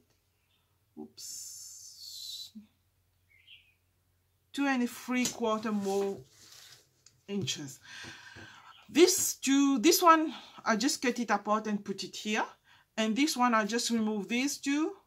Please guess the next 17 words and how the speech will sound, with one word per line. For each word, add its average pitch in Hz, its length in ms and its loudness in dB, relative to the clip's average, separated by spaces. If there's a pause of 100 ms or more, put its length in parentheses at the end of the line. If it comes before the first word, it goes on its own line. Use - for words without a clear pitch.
(140)
and 202 260 -4
just 196 320 -4
dye 180 180 -2
it 160 140 -6
inside, 175 420 -6
and 160 200 -8 (220)
I 175 100 -10
put - 240 -12
the 170 160 -4
label, 160 360 -6
the 160 280 -6 (120)
thank 165 300 -8
you. 143 240 -8
I 180 80 -8
had 208 220 0
these 185 220 -6
dies 156 420 -4